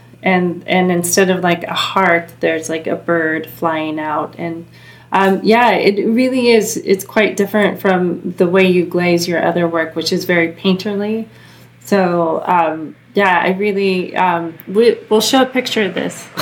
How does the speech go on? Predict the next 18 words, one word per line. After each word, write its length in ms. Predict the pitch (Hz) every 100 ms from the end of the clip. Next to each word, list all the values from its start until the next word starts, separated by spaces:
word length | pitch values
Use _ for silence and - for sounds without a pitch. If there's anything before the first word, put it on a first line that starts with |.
| -
<laughs> 1120 | 226 - - 226 - - - - - - - - 190 - - - - - 302 -
It's, 280 | 233 233 226
it's 340 | - 220 220
quite, 560 | - 254 269 262 175 208
it's 180 | - -
quite 340 | - 214 220
amazing. 640 | 202 202 220 202 180 170 -
And, 400 | - 262 247 254 - - - - _ _ _ -
and 160 | 262
then 100 | 285
again, 440 | 277 277 320 330 294
it, 160 | -
like, 440 | 226 208 202 - -
um, 560 | - 214 196 180 170 165 _ - - _ -
I, 160 | 131 127 113
I'm 220 | 214 214
always 480 | 233 240 262 254 220
inspired, 960 | 208 196 - 190 190 190 190 180 180